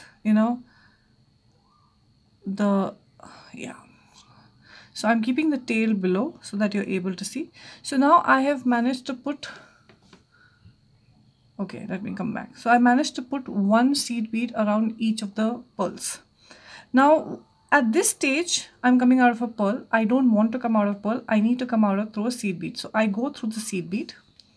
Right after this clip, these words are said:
So I'm coming out of a seed bead. Let me just, and I need to create this snowflakey effect. So I pick up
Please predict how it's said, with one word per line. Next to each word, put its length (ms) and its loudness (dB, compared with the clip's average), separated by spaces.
So 140 -4
I'm 340 0
coming 260 4
out 140 4
of 120 -4
a 60 -6
seed 320 -2
bead. 280 -4
Let 320 -20
me 100 -10
just, 420 -18
and 340 0
I 140 6
need 180 2
to 80 -2
create 500 0
this 400 -4
snowflakey 720 -2
effect. 320 -6
So 340 -2
I 120 4
pick 200 -6
up 160 -6